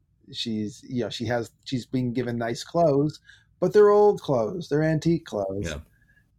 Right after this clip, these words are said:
Speaker 1: And, but she's not being given the, the best food at all.
Speaker 2: Could be. I mean, he does make a big deal out of, you know, what food Thecla gets,
Speaker 1: Mm-hmm.
Speaker 2: um, and how simple it is. So, yeah,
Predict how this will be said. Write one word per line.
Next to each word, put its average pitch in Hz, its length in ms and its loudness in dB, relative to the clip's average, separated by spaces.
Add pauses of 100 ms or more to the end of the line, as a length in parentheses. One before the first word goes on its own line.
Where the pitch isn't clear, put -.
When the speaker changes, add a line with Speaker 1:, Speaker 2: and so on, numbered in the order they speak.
(140)
Speaker 1:
And, 120 560 -2
but 131 180 -2
she's 131 320 -2
not 139 300 0 (420)
being 123 280 0
given 113 260 -4
the, 110 120 -8 (120)
the 113 60 -8
best 107 340 -8
food - 360 -10 (140)
at - 100 -14
all. - 280 -16 (960)
Speaker 2:
Could 101 180 -6
be. 123 200 -2
I 90 80 -2
mean, 95 200 4
he 101 80 0
does 107 180 -2
make 113 180 0
a 110 60 -2
big 95 200 -2
deal 104 280 2
out 87 120 0
of, 85 280 -6
you 90 80 -6
know, 85 100 -2
what 85 220 -4
food 85 260 -2
Thecla 90 300 -6
gets, 127 320 -6
Speaker 1:
Mm-hmm. - 880 -8
Speaker 2:
um, 67 280 -8
and 76 140 -6
how 76 120 -12
simple 76 460 -10
it 64 80 -10
is. 62 280 -10
So, 71 400 -6 (160)
yeah, 185 260 -2